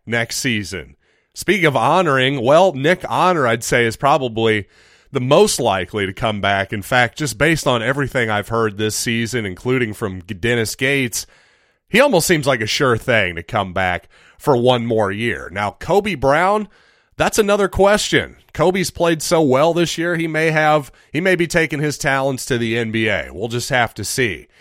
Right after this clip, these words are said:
Anything less than that, well, maybe he'll come back for another year. Isaiah Mosley, of course. I mean, <laughs> my, your guess is as good as mine, of course.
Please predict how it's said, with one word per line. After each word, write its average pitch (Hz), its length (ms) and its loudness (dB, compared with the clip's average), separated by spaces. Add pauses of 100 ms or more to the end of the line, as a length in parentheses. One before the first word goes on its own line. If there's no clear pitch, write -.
(260)
Anything 156 480 0
less 170 260 2
than 190 180 -2
that, 196 360 0
well, 196 240 -6
maybe 196 340 -2
he'll 190 240 -2
come 180 240 -2
back 170 260 -2
for 170 200 -2
another 160 340 0
year. 147 400 0 (400)
Isaiah 123 440 0
Mosley, 160 520 0
of 160 140 -4
course. 165 500 -2 (380)
I 123 120 0
mean, 113 380 -4 (100)
<laughs> - 60 -16
my, 143 200 -2 (260)
your 175 160 4
guess 160 300 2
is 131 140 -2
as 117 120 -2
good 131 160 0
as 110 140 -4
mine, 131 320 0
of 123 140 -6
course. 120 500 -2